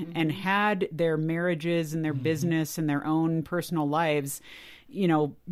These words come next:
Speaker 2: being in, in fellowship and in accountability with other men, then it's like the, the best way this can play out is other godly men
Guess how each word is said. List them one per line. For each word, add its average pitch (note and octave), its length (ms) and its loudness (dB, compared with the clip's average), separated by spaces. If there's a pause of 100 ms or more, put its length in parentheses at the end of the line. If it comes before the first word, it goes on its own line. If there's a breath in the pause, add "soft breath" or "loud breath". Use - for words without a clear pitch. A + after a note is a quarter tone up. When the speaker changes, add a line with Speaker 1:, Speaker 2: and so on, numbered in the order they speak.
(120)
Speaker 2:
being F3 600 2
in, E3+ 340 0
in D3+ 360 0
fellowship G3 720 0
and E3+ 120 0
in D#3 120 0
accountability E3+ 800 0
with C#3+ 160 -2
other D#3+ 220 2
men, D#3+ 520 2 (520 soft breath)
then A#3 260 4
it's F4+ 200 -2
like G#3+ 360 0
the, F3 160 -2 (100)
the F3+ 140 0
best A3 340 0
way G#3 160 2
this G3+ 200 -2
can F3+ 180 -4
play F#3 240 0
out G3+ 280 0
is E3 180 -2 (100)
other G3+ 300 2
godly E3+ 480 0
men D3 580 0